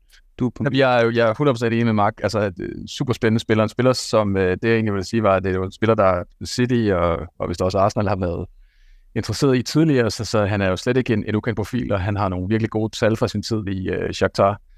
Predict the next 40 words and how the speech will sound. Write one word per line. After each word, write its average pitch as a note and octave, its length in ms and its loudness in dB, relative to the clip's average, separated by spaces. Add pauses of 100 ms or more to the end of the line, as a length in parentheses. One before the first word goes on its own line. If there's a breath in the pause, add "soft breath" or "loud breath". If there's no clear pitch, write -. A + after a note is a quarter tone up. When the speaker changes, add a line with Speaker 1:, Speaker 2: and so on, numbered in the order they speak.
(340)
Speaker 2:
Øh, F2+ 500 2
så G2+ 120 -4
hele A2 160 0
situationen G#2 500 2
derovre F#2+ 320 2
har G2 80 0
jo F2+ 120 -2
gjort, G2+ 220 0
at F#2 100 -2 (320)
det F#2+ 100 -6
så G#2 120 -2
blev G2 160 -4
en F#2 60 -2
klub, - 200 -4
som F#2+ 120 -4
Fulham G2+ 340 2
havnede G2 320 0
i. F2+ 60 -10
Det F#2+ 180 -2 (180)
tror A2 240 2
jeg G#2 80 6
er F#2+ 40 2
lidt G2 140 0
tilfældigt. - 540 -6
Øh, G2 220 -2 (760)
og F#2+ 100 0
hvis G2 160 0
Anje, A2+ 240 2
han A2 140 -2
kan G#2+ 120 -4
få G#2+ 160 -4
ham, F#2+ 260 0
øh, F2 240 0
integreret G#2 400 -2
fint, - 300 -8
og F#2+ 140 -4
han G2+ 140 -2
er G2+ 40 0
jo, G2 140 0
altså, G2 280 -4